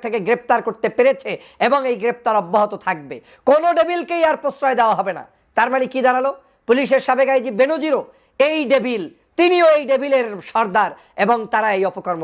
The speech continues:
করছে। অতএব এখন আর ডেভিল খুঁজতে ওই গার্মেন্টস ফ্যাক্টরিতে গিয়ে আমার দেশের সাধারণ নাগরিকদেরকে খোঁজা লাগবে না, যেটা একটা সময় রাজনীতিতে প্রচলন ছিল।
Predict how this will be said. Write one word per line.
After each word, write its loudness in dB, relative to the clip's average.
করছে। -12
অতএব 2
এখন -6
আর -4
ডেভিল 0
খুঁজতে 0
ওই 6
গার্মেন্টস -2
ফ্যাক্টরিতে -2
গিয়ে 4
আমার 0
দেশের -2
সাধারণ 0
নাগরিকদেরকে -2
খোঁজা 2
লাগবে -4
না, -6
যেটা 4
একটা -8
সময় 2
রাজনীতিতে -4
প্রচলন 0
ছিল। -2